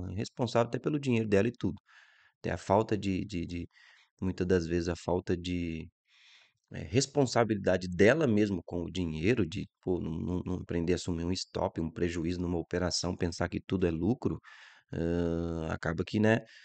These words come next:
E é difícil, eu entendo também, eu entendo. Eu entendo tudo porque eu passo por esse processo, né? Então, vamos lá. Aqui tá um robô,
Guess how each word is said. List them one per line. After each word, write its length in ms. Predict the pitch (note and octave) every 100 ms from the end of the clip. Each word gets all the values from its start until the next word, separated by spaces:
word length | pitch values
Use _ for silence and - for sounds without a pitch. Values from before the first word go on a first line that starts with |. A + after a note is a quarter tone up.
| - -
E 120 | C3
é 60 |
difícil, 420 | G3+ B2+ E2 - B2+
eu 40 |
entendo 300 | C#3+ F#2+ -
também, 280 | - E2 F#2
eu 60 |
entendo. 300 | A2+ - E2+ F2
Eu 80 | G2
entendo 360 | G2 - G#2+ G2+
tudo 300 | A#2 A#2+ -
porque 300 | A#2+ - A#2+
eu 100 | G#2
passo 320 | - F2+ -
por 100 | E2+
esse 120 | E2
processo, 440 | F2 E2 - D#2 -
né? 120 | - F#2 - - - - - - - -
Então, 160 | - B2+
vamos 180 | D#3 D3+
lá. 180 | - - _ _ _ _ _ _ _ _ _ _ _
Aqui 460 | - A#2+ A#2+ F#3 G#3
tá 420 | - - B2+ B2+ - _ _ -
um 80 | A#2+
robô, 640 | G2+ E2+ E2+ F2 G#2+